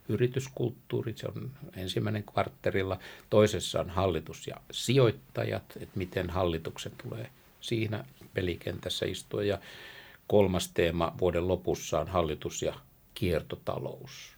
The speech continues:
Nämä on nostettu niin kuin siellä semmoisiksi asioissa, joita kannattaa keskustella ja hallituksen jäsenten, niin kuin, miettiä, miten ottavat omassa yrityksessään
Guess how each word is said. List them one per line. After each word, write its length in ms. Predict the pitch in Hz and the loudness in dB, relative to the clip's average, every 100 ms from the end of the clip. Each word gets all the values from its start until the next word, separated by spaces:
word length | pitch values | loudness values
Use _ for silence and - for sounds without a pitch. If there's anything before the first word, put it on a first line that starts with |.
| 143 | -4
Nämä 260 | 92 87 | 0 0
on 260 | 82 87 82 | 0 -2 -2
nostettu 520 | 80 - - - - | -2 -4 -8 -12 -10
niin 140 | 95 92 | -10 -10
kuin 140 | - | -10
siellä 460 | - 98 85 82 82 | -8 -2 -2 0 -2
semmoisiksi 640 | - - 98 - - - | -4 -6 -8 -10 -10 -8
asioissa, 480 | - - - - - | -8 -6 -8 -8 -10
joita 160 | - - | -10 -8
kannattaa 540 | - 92 - - - | -8 -8 -10 -12 -10
keskustella 760 | - 117 - - - 98 92 87 | -4 -4 -6 -12 -10 -8 -4 -4
ja 180 | 82 80 - - - - | -6 -8 -12 -18 -18 -18
hallituksen 840 | - 87 82 80 - - 82 80 82 | 0 2 2 -2 -6 -6 -4 -4 0
jäsenten, 600 | 87 - 85 69 - - - 65 | 0 0 -2 -4 -8 -10 -10 -10
niin 140 | 67 | -10
kuin, 200 | - 85 | -10 -10
miettiä, 480 | 85 76 - - 82 | -8 -10 -10 -10 -8
miten 580 | 85 - 82 85 - - - 170 - | -8 -10 -10 -10 -12 -16 -18 -20 -16
ottavat 460 | - - - 85 - | -16 -10 -10 -8 -10
omassa 400 | - - - - | -10 -10 -8 -8
yrityksessään 920 | 98 - - - - - - 82 - | -8 -10 -14 -14 -14 -10 -8 -8 -10